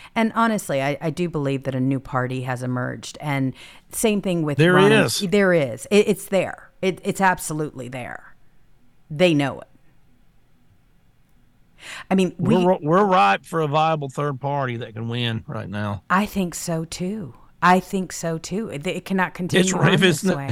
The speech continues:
Speaker 2: if it, and, and, and you, and unless you ever try, you're never gonna get there because the two-party system has failed, and it's failed miserable. We got one party of communists and one part of ballless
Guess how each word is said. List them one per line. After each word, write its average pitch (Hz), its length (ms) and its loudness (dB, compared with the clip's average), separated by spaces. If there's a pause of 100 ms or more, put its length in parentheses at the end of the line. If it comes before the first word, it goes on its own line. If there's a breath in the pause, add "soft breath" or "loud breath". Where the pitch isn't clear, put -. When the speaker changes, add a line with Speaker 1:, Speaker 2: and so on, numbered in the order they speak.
Speaker 2:
if 175 100 4
it, 175 320 -2 (340 soft breath)
and, 165 140 2
and, 175 140 4
and 180 320 2
you, 190 220 2
and 175 140 0
unless 190 340 0
you 208 120 -2
ever 202 200 -2
try, 196 360 -2
you're 156 140 -2
never 160 220 -2
gonna 156 240 -2
get 151 240 -6
there 92 480 -12
because 139 300 2
the 139 60 0
two-party 160 500 2
system 123 400 -4
has 104 160 -8
failed, 107 580 -2
and 120 80 -6
it's - 160 -6
failed 127 360 2
miserable. 123 520 -2 (300 loud breath)
We 143 120 4
got 117 220 2
one 151 220 4
party 160 300 2
of 123 60 -6
communists 170 600 2
and 123 140 -4
one 147 180 -2
part 151 280 0
of 110 80 -6
ballless 147 600 -2